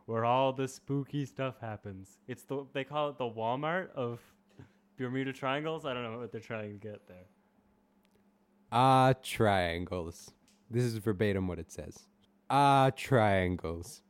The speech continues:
Speaker 2: Easily the most sinister of shapes. All those lines and angles. And the formulas.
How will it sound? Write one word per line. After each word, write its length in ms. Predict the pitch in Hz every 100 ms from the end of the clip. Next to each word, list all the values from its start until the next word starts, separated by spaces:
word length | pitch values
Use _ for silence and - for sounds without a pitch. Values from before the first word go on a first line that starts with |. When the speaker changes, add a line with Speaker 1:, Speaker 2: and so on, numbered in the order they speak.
| _ _ _ _ -
Speaker 2:
Easily 540 | 185 170 120 113 95
the 140 | 87
most 300 | 101 104 92
sinister 680 | - - 151 135 92 - 92
of 100 | 87
shapes. 600 | - - 104 90 - - _ - - _
All 180 | 127 127
those 360 | 123 113 104 -
lines 720 | 101 104 107 107 110 117 - _
and 180 | - 85 -
angles. 720 | 92 92 92 104 110 - - _ _ - _ _
And 220 | 156 180 160
the 200 | 165 165
formulas. 960 | - 226 226 202 156 120 95 92 -